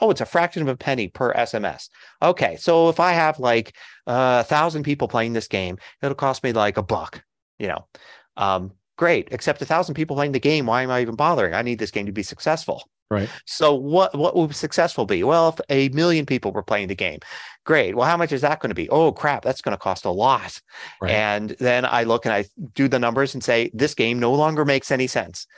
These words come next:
Speaker 1: There's no way I could actually afford the S M S messages unless, like, I was charging people a lot of money to play,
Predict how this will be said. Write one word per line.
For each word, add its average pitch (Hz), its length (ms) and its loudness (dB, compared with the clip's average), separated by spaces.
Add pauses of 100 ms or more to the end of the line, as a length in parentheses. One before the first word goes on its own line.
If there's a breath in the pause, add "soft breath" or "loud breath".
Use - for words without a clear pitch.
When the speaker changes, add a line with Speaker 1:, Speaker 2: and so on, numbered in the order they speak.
(200 loud breath)
Speaker 1:
There's 113 220 -2
no 147 220 4
way 156 260 4
I 131 100 2
could 135 200 0
actually 107 500 0 (260 loud breath)
afford 135 380 2
the 123 100 4
S 110 160 0
M 110 100 -2
S 98 160 -2
messages 92 600 -4
unless, 113 340 0
like, 113 160 0
I 110 80 -2
was 101 160 -4
charging 135 420 -4
people 95 300 -6
a - 20 -4
lot 95 200 0
of 98 60 -6
money 104 240 -2
to - 80 -10
play, - 500 -4